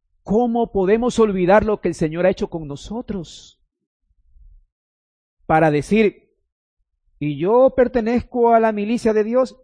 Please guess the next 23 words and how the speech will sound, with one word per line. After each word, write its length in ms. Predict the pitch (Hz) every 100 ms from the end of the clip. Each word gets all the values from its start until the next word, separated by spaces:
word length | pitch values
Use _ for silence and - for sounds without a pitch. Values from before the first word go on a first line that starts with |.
| _
Sí, 520 | - - - 131 107 _ _ _ _ _
tú 160 | - 202
perteneces 760 | 220 180 165 165 156 139 - _ _ _
a 120 | 139
la 140 | 135 131
milicia 680 | 127 120 151 - 131 123 - _ _ _ -
del 180 | 113 135
Señor 440 | 135 127 143 -
ahora 300 | - 123 147
en 100 | 143
Cristo 320 | 123 143 - 143
Jesús, 340 | 135 180 - _ _ _
pero 200 | 135 120
siempre 640 | - 190 233 247 233 226
teniendo 320 | 202 180 208
en 100 | 202
claro 460 | 160 180 143 127 135 _ _ _ -
quién 540 | 190 240 220 170 143
te 140 | 165
salvó, 580 | 151 147 123 120 87 - _ _ _ _ _ _ - _
quién 400 | - 185 254 302
te 120 | - 214
salvó, 560 | 196 160 135 98 -